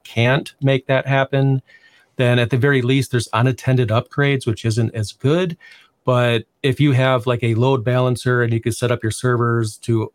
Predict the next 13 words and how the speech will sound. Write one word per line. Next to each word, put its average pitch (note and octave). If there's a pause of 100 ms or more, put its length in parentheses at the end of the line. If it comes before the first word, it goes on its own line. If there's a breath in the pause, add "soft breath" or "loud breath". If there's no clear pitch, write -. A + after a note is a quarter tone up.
(120)
you C3+
know, G#2+
automatically A2+
update A2+
and A#2
then A2
they A2
just G#2+
kind A2
of G#2
cycle A#2
through, C#3 (480 loud breath)
uh, A2